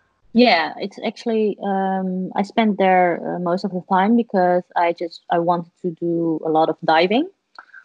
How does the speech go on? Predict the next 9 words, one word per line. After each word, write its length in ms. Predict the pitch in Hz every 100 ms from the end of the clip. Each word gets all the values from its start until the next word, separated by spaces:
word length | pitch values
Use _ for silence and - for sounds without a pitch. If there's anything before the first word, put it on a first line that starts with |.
| _ -
Um, 460 | 180 180 180 180 -
it's 220 | 196 -
called, 420 | - 202 196 196 _
this 220 | 180 185 -
is 80 | - -
like 180 | 175
this 200 | - 160
small 540 | - - - 196 180 175
village, 440 | 196 196 202 -